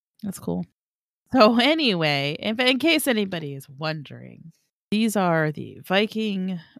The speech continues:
Oracle cards, Wisdom of the Ancient Norse, and it is by Stacy DeMarco, and it is put out by Blue Angel Publishing. Now, normally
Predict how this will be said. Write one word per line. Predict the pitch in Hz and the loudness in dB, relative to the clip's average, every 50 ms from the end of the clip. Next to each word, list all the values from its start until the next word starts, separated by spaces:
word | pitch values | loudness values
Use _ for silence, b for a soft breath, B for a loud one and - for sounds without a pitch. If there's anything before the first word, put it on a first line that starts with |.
| - | -10
Oracle | - 185 196 202 202 190 - 190 185 175 165 | -6 -4 -4 -4 -4 -4 -6 -6 -6 -6 -8
cards, | - - - 170 165 156 147 147 143 143 139 - - | -10 -8 -6 -6 -4 -4 -6 -8 -12 -14 -18 -14 -10
Wisdom | 165 170 165 - 165 165 | -10 -10 -8 -8 -10 -10
of | 156 151 | -8 -8
the | 151 - - | -10 -8 -6
Ancient | 165 156 151 - - 147 - 160 | -6 -6 -6 -6 -8 -10 -8 -6
Norse, | 175 214 220 226 220 214 196 - - - | -2 0 0 2 2 0 -2 -4 -8 -10
and | - 156 151 151 151 | -10 -8 -8 -8 -8
it | 151 151 151 | -10 -10 -8
is | 151 151 151 143 - | -8 -10 -10 -12 -12
by | _ 151 147 147 | _ -10 -8 -8
Stacy | 139 - - - 165 165 160 - - 175 156 | -8 -10 -8 -6 -4 -4 -4 -6 -8 -10 -10
DeMarco, | - 135 135 143 151 160 180 - 220 214 233 277 311 - _ _ | -10 -12 -10 -4 -2 -2 -2 -2 -2 -4 -4 -4 -6 -8 _ _
and | 156 156 151 151 156 156 156 156 151 160 - - _ | -8 -6 -4 -4 -4 -4 -6 -6 -8 -10 -12 -16 _
it | - 165 156 | -10 -10 -8
is | 151 156 | -10 -10
put | - - - 170 170 - - | -12 -10 -8 -8 -8 -8 -8
out | - 165 160 160 - - _ - - 160 | -8 -8 -8 -8 -10 -12 _ -20 -20 -14
by | 160 165 160 160 160 165 160 160 160 160 165 160 160 156 147 139 B B B B B _ _ _ _ | -12 -8 -8 -6 -6 -6 -8 -8 -8 -8 -8 -8 -8 -10 -10 -12 B B B B B _ _ _ _
Blue | - 208 233 240 - | -2 0 0 0 0
Angel | - 196 190 190 185 190 180 | 0 0 -2 -2 -2 -6 -8
Publishing. | - - 170 - - - - - - - - - - - - b b b b | -8 -10 -12 -12 -12 -14 -14 -14 -14 -14 -16 -18 -18 -20 -20 b b b b
Now, | 202 214 214 202 202 208 - | 2 4 4 4 4 2 0
normally | 214 220 233 233 240 240 233 240 214 196 196 185 175 | -2 0 2 2 2 2 2 2 2 2 2 2 0